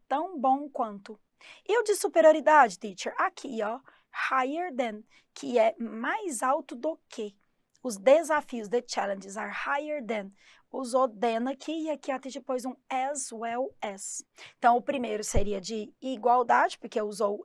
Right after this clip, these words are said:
as, as. E o segundo, se estivesse perguntando na prova, seria higher than de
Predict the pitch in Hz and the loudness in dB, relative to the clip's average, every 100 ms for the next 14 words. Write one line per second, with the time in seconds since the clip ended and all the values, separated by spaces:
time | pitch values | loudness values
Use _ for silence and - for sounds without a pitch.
0 | - 226 202 - - - 302 359 - - | -8 -6 -6 -8 -8 -2 -2 -2 -8 -14
1 | _ - - 285 311 294 247 247 240 - | _ -20 -4 0 0 -2 -4 -4 -4 0
2 | 226 220 208 202 220 233 254 269 277 269 | 0 0 -6 -6 -6 -6 -2 -2 -2 -4
3 | 254 254 - 226 214 240 240 247 269 247 | -6 -6 -8 -8 -6 -6 -6 -8 -8 -8
4 | 269 330 | -8 -8